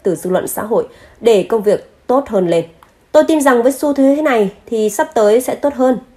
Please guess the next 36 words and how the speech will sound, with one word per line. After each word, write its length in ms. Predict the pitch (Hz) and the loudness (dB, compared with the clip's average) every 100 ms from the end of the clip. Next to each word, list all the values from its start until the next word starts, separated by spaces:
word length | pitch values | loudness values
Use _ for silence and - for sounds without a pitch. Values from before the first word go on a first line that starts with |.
| - | -6
Thường 140 | 196 | -4
trực 200 | 175 165 | -4 -6
Ban 180 | 170 165 | -4 -4
Bí 60 | 160 | -4
thư 140 | 208 | -4
nhận 200 | 180 156 | -4 -2
định. 160 | 156 - _ _ _ _ _ _ _ - | -6 -6 _ _ _ _ _ _ _ -2
Thường 140 | 285 | 0
trực 180 | 269 262 | 2 2
Ban 160 | 311 277 | 4 2
Bí 100 | 269 | 0
thư 320 | 311 302 285 | 0 0 2
cũng 360 | 254 202 240 269 | 2 2 0 0
đề 140 | 226 | 0
cập 240 | 196 196 - | 0 -2 -2
đến 320 | 196 190 226 | -2 0 -2
tâm 180 | 262 254 | -2 0
lý 180 | 226 226 | 0 0
sợ 120 | 226 | -4
trách 180 | 196 330 | -4 -2
nhiệm, 200 | 294 190 - | 0 -2 -4
ngại 220 | 185 190 - | -4 -4 -4
trách 140 | 330 | -4
nhiệm 200 | 320 185 | -2 -4
của 100 | 165 | -6
một 220 | 170 156 - | -6 -6 -4
số 320 | 175 160 180 | -2 -2 -2
cán 160 | 185 202 | -6 -6
bộ 100 | 240 | -6
đảng 160 | 165 143 | -8 -4
viên. 160 | 180 185 - _ - - _ _ _ | -2 -2 -6 _ -20 -20 _ _ _
Ông 320 | 240 233 220 | 2 4 2
Võ 120 | 208 | 0
Văn 120 | 254 | 0
Thưởng 220 | 247 160 | -2 -2
nêu, 160 | 175 | 2